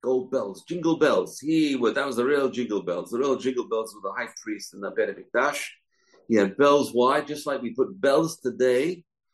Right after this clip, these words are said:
on Sephardic Torahs. Have you ever seen a Sephardic Torah? On the Rimonim, there are bells. What's the idea of the bells? The bells are to tell you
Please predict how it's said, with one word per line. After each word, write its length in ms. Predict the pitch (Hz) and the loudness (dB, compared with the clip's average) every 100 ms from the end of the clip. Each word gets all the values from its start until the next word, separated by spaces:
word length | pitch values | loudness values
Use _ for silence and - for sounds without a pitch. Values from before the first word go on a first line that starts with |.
| _ - | _ -14
on 140 | 117 | -10
Sephardic 500 | 98 - 135 151 147 | -10 -6 -4 -2 -4
Torahs. 420 | - 131 101 - 117 | -4 -2 -2 -6 -10
Have 100 | 123 | -10
you 60 | |
ever 100 | 139 | -8
seen 160 | 127 120 | -8 -8
a 80 | 117 | -8
Sephardic 420 | - 120 113 - | -2 -2 -2 -2
Torah? 320 | 120 113 120 _ - | 0 0 -2 _ -4
On 100 | 120 | 2
the 80 | 104 | 4
Rimonim, 580 | 120 143 143 143 92 - _ _ _ _ - | 4 4 4 2 0 -4 _ _ _ _ -2
there 120 | 110 | 0
are 120 | 98 | 0
bells. 540 | 139 135 85 - - _ _ _ _ | 2 2 0 -6 -20 _ _ _ _
What's 240 | - - - | -2 -2 -2
the 140 | 160 | -6
idea 340 | 143 135 139 | -4 -4 -2
of 80 | 131 | -2
the 60 | 101 | -4
bells? 440 | - 147 190 196 | 0 4 4 2
The 80 | - | -6
bells 500 | - 160 165 190 - - | -6 -2 2 0 -2 -12
are 100 | 135 | -12
to 100 | 123 | -12
tell 260 | - 156 | -6 -2
you 340 | 185 196 202 | 4 4 4